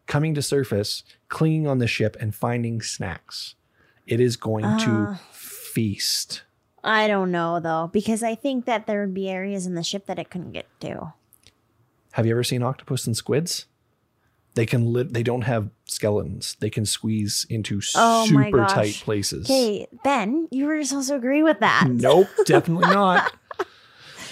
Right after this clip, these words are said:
Speaker 1: So it g-, grabs a hold of you as you try and hide, as you try and
Speaker 2: Oh,
Speaker 1: run,
Speaker 2: wow.
Speaker 1: whether you jump overboard or you try and hide on the ship.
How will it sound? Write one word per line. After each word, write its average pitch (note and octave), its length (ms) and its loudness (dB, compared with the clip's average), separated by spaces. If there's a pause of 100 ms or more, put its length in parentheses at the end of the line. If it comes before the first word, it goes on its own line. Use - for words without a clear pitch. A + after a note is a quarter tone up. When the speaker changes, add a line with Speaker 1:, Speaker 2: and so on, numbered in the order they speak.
(180)
Speaker 1:
So D3 240 6
it B2 120 2
g-, C3+ 160 -6
grabs F3 400 2
a F#3 80 4
hold D3 280 2
of D3 80 -2
you D3+ 140 0
as A#2 100 4
you B2+ 100 0
try C3+ 300 0
and D#3 120 0
hide, A#2+ 360 0
as A2 120 -4
you A#2+ 80 -4
try C#3 300 0
and C#3+ 120 2
Speaker 2:
Oh, A#2 40 2
Speaker 1:
run, A2 300 0
Speaker 2:
wow. F#3 440 -4
Speaker 1:
whether C3 200 4
you C3+ 220 0
jump C3 320 -2
overboard B2+ 540 0
or A2+ 100 -2
you A2+ 100 -2
try A#2 240 -4
and A#2 120 -4
hide A2 220 -2
on G#2+ 120 -2
the G2+ 80 -2
ship. - 400 -4